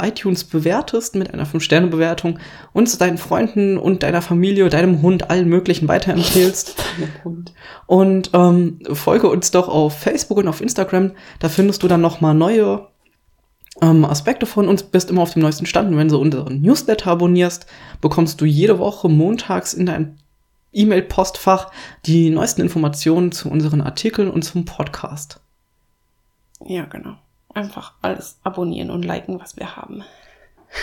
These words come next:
Speaker 1: Okay. Gut, dann würde ich sagen, machen wir es zu. Du hast die letzten Worte, Kathi.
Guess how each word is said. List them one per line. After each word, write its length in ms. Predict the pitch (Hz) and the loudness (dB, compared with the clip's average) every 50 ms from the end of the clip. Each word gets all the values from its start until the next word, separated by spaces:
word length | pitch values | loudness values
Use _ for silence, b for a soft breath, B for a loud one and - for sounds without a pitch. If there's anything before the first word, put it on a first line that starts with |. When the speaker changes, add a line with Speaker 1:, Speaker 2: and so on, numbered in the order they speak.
| B B B B B B B - | B B B B B B B -14
Speaker 1:
Okay. 160 | 156 151 147 147 - - _ _ _ _ _ _ _ _ _ _ _ _ _ _ _ _ _ _ _ _ _ _ _ _ _ _ _ _ _ | -12 -12 -12 -14 -20 -20 _ _ _ _ _ _ _ _ _ _ _ _ _ _ _ _ _ _ _ _ _ _ _ _ _ _ _ _ _
Gut, 300 | - 175 151 147 - - _ _ _ _ _ _ _ _ _ _ | 0 0 0 0 -4 -10 _ _ _ _ _ _ _ _ _ _
dann 640 | - 160 156 156 156 156 156 156 151 151 151 147 147 | 0 2 4 4 4 4 4 2 0 -2 -4 -8 -6
würde 140 | - 151 156 | -4 -4 -2
ich 60 | 151 | -2
sagen, 220 | 147 151 165 165 | -2 -2 -2 -2
machen 160 | 151 160 165 | -4 -4 -2
wir 60 | 147 143 | -2 -4
es 160 | 147 - - | -4 -6 -4
zu. 140 | - 226 226 | -4 -4 -2
Du 80 | - | -4
hast 160 | - - - | -6 -8 -6
die 40 | - | -6
letzten 280 | 147 147 - - 147 135 | -6 -6 -4 -4 -2 -2
Worte, 220 | 131 135 - 131 | -2 -2 -4 -6
Kathi. 460 | - - - - - - - - - | -6 -6 -10 -12 -12 -14 -16 -16 -18